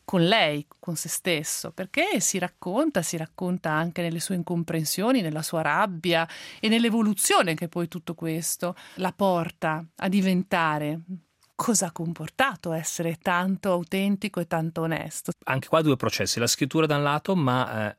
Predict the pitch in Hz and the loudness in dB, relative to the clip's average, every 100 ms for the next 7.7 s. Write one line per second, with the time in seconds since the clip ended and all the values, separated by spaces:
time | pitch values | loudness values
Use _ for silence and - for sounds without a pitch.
0 | - 127 127 - 139 139 135 123 123 - | -6 -2 0 2 4 4 4 2 2 2
1 | 165 151 113 107 113 - 117 - 117 101 | 4 2 0 -2 -2 0 0 0 0 0
2 | - 110 101 104 104 101 - 104 117 85 | 0 0 0 -2 -2 -2 -2 -2 -2 -2
3 | 85 95 139 180 _ _ - - 127 107 | -4 -6 -6 -6 _ _ -20 -16 -2 0
4 | 104 104 107 104 131 131 107 98 - 110 | 2 2 2 2 2 2 0 -2 -2 -2
5 | 110 104 104 107 123 110 107 - 120 101 | 0 0 0 2 2 0 0 0 0 0
6 | 110 113 123 139 - 95 95 92 92 98 | 0 2 4 2 -2 -2 -2 -2 -2 -2
7 | - 127 98 95 98 107 - | 0 -2 -2 -2 0 0 -2